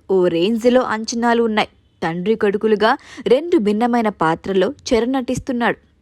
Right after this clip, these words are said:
ఫ్లాష్‌బ్యాక్‌లో వచ్చే చరణ్ ఒక పొలిటికల్ లీడర్ పాత్రలో కనిపిస్తాడని తెలుస్తోంది. ఈ మూవీ షూటింగ్ మార్చి చివరికల్లా పూర్తవుతుందని వార్తలు వినిపిస్తున్నాయి. ఇదిలా ఉంటే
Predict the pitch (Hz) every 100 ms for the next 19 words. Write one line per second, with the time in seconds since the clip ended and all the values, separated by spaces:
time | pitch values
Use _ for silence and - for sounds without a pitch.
0 | _ - 190 202 190 214 208 220 208 196
1 | - 190 - 185 208 320 - 202 190 -
2 | 180 226 302 277 262 240 220 - 190 185
3 | 196 175 254 - 185 180 240 277 254 233
4 | 208 220 269 185 180 - 160 - _ -
5 | - 320 339 311 262 240 220 202 214 196
6 | 185 226 - 269 - 180 170 180 165 165
7 | - 277 320 254 214 185 175 - - 151
8 | 170 196 214 214 214 202 208 - 214 185
9 | - _ _ _ - 170 165 185 233 220